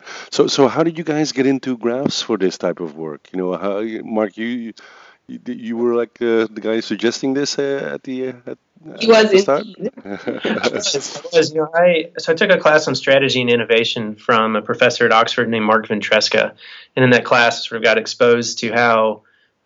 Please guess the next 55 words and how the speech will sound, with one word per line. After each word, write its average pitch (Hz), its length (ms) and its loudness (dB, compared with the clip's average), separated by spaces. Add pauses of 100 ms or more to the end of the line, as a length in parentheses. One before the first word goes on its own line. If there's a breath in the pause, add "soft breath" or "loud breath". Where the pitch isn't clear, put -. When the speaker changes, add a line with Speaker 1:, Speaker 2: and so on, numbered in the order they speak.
(140)
Speaker 3:
networks 123 460 0
can 127 80 -2
help 113 180 0
us 110 120 -2
understand 117 480 2
the 113 60 4
way 110 140 6
that 113 100 6
entrepreneurs 110 680 -2
behave, 123 560 2 (180)
the 127 80 -2
way 117 80 6
that 110 100 4
entrepreneurs 110 920 2
gather 107 280 4
their 104 140 0
teams 123 300 2
together 110 400 0
and 107 100 -2
manipulate 107 460 0
resources 110 520 0
around 110 280 4
them. 107 260 2 (560 loud breath)
And 123 300 6
when 123 100 6
I 120 80 6
came 143 220 2
to 123 100 4
Austin 120 320 0
to 107 80 -6
start 113 260 0
work 110 140 -4
with - 80 -12
Unlimited 107 400 -2
U 107 140 2
S 104 180 4
A, 113 480 6
one 120 220 -4
of 107 60 -2
my 110 100 0
questions 123 400 0
was, 107 160 -6
to 120 100 -2
what 120 120 6
extent 110 420 -2
can 117 100 -4
we 107 120 0
actually 104 440 2
take 117 320 0
some 110 180 -2
of 110 80 -2
this 107 160 -4
scholarly 123 480 4
work 110 280 -2
on 110 340 -4